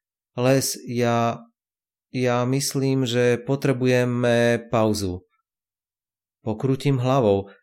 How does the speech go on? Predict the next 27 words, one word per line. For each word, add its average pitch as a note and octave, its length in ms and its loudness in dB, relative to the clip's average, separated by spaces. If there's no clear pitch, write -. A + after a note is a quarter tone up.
aby G#2+ 200 0
som A2 220 0
mu A2 80 0
dal G#2 180 0
najavo, G#2+ 720 0
že A2 100 -6
sa D3 220 -2
s - 160 -4
ňou C3+ 240 2
má A#2+ 480 0
na A2 240 -2
dobro D#3+ 480 4
rozísť. G2+ 720 0
Nechcem, D3 320 0
aby G2+ 160 0
si G#2+ 160 -4
dávali G#2 480 0
pauzu. G2 560 -2
Chcem, G#2 420 -4
aby G2+ 320 -2
nechal C3 560 0
moju A2+ 400 0
sestru B2+ 560 -2
na C3 160 0
pokoji. F2+ 560 -4
Prevráti B2+ 680 -2
oči A2 420 -2